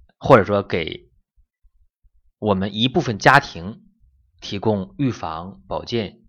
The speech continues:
养生，包括一些疾病治疗的指导。我觉得这个机会特别特别难得，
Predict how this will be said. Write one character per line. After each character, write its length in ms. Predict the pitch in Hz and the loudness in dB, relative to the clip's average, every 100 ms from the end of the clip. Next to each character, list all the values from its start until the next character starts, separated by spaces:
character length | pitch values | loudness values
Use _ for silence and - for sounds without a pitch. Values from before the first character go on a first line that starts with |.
| _ | _
养 260 | 92 69 | -8 -8
生， 400 | - 98 95 95 | -8 -8 -8 -10
包 220 | - 131 127 | 4 4 4
括 280 | 113 92 - - - - - | 0 -2 -6 -20 -20 -18 0
一 120 | 120 | 2
些 220 | 107 107 | 4 0
疾 180 | - 98 | 0 0
病 160 | 113 | 0
治 140 | 110 107 | 2 2
疗 120 | 87 | 4
的 100 | 92 | 2
指 160 | - 104 | 2 2
导。 340 | 95 - _ _ _ _ _ _ _ _ | 2 -2 _ _ _ _ _ _ _ _
我 140 | - 165 | -2 2
觉 60 | |
得 40 | 113 | 6
这 80 | 143 | 6
个 60 | |
机 120 | 123 | 6
会 80 | 127 | 2
特 300 | 120 202 180 | 4 6 6
别 200 | 95 87 | 6 -2
特 160 | 82 87 | -6 -6
别 100 | 85 | -8
难 220 | 80 82 | -10 -16
得， 260 | 80 82 - | -20 -20 -20